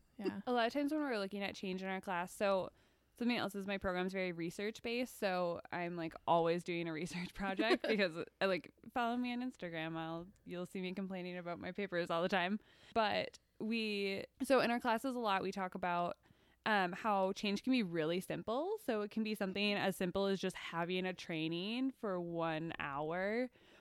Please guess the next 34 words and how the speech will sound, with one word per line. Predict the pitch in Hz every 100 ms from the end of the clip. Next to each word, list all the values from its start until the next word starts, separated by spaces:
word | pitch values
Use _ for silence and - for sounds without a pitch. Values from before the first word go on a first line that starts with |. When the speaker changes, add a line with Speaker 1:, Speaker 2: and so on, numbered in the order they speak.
| -
Speaker 2:
or | 202 202 185 180 143 -
maybe | 190 180
not | 175 160
even | - 180 180
that | 180 -
long, | 202 202 208 214
or | - 185 175 175
something | 185 185 180 180
as | 175
simple | 180 170 175 170
as, | 165 165 170 -
yeah, | - 202 170
like, | 170 175
having | - 185 185
a |
buddy | 180 175 170 175
program | 185 170 160 156
for | 165
even | - 175 180
just, | 175 180
like, | 165 -
the | 190
first | - 190 190 165 - - _ _ _
week | - 180 175 - -
of | 190 185 175 254 233
someone | 240 226 220 226
Speaker 3:
Mm-hmm. | 240 262
Speaker 2:
coming | 190 175
to | 175
a | 190
new | 180
job, | 170 170 156 160 170 -
or | 196 180 175 180 185 _ _ - _ _
having, | - 190 180 190 185 185 180 185